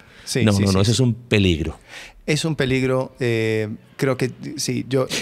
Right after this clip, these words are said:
Speaker 1: yo rechazaría esa, eh, eh, esa práctica también porque, como el, como tú dices, eh, la Biblia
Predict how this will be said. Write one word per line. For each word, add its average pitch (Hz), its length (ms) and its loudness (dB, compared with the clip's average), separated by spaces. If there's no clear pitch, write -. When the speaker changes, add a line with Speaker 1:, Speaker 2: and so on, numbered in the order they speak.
Speaker 1:
yo 165 220 4
rechazaría 143 840 2
esa, 123 380 0
eh, 127 180 0
eh, 131 200 -4
esa 135 280 -2
práctica 135 600 -2
también 127 300 0
porque, 123 260 -2
como 135 160 0
el, 131 160 -2
como 123 200 0
tú 143 120 -4
dices, 120 340 -2
eh, 160 160 -16
la 135 200 -2
Biblia 135 220 -2